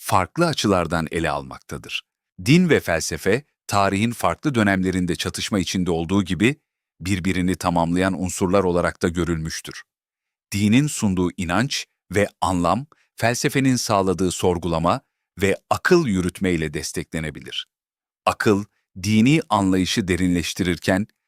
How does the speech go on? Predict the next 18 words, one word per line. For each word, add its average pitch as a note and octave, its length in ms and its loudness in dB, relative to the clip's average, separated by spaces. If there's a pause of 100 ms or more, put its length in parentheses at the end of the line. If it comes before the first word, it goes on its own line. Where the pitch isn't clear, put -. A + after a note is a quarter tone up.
(220)
din E3+ 220 6
de D#3+ 80 4
felsefeye A2 560 0
manevi G2 600 2
bir A#2 200 4
boyut G2 240 4
kazandırabilir. D2+ 920 -6 (680)
Sonuç G#2 380 0
olarak, E2+ 440 0 (360)
din D#3 320 4
ve F2+ 100 4
felsefe E2 640 -2 (240)
birbirine G#2 640 2
zıt F#2 300 0
kutuplar - 440 -2
olmak F2 340 2
zorunda F2 460 0
değildir. D2 520 -8